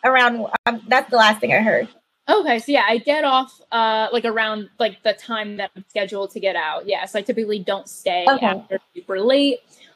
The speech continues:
Speaker 2: Um, and I typically don't really have to do anything at home for work because I pretty much am getting, um, <clears throat> everything done at work that has to be done. So, uh, and so that, yeah, that's a typical day.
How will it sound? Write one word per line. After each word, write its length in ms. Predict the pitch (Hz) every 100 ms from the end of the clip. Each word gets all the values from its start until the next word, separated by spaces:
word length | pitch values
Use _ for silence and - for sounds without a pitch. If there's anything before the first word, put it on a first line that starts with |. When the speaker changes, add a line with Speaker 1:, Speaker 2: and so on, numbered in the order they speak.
| _
Speaker 2:
Um, 460 | 214 208 208 208 202
and 80 | -
I 80 |
typically 400 | - 226 233 240
don't 260 | 190 208 190
really 220 | 202 202
have 260 | 190 202 190
to 80 | 214
do 220 | 190 214
anything 680 | 196 202 202 214 202 196 180
at 140 | 180
home 560 | - 240 247 240 240 233
for 220 | 240 226
work 340 | 233 226 233 -
because 240 | 208 202
I 80 | 190
pretty 260 | - 202 196
much 240 | 185 -
am 140 | 180 -
getting, 400 | 175 170 180 175 _ _ _ _ _
um, 380 | - 180 175 175 -
<clears throat> 200 | 285 262
everything 460 | 226 233 233 233 220
done 240 | 208 196 -
at 220 | 277 247
work 300 | 254 240 240
that 140 | 214
has 180 | 208 190
to 100 | -
be 120 | 185
done. 340 | - - 190 196
So, 480 | - 208 196 190 - _ _ _
uh, 400 | - 196 190 190 208
and 300 | 214 214 208
so 140 | -
that, 200 | 359 285
yeah, 160 | 359 277
that's 160 | 208
a 60 | 277
typical 480 | 233 285 349 339 269
day. 560 | 226 262 220 247 302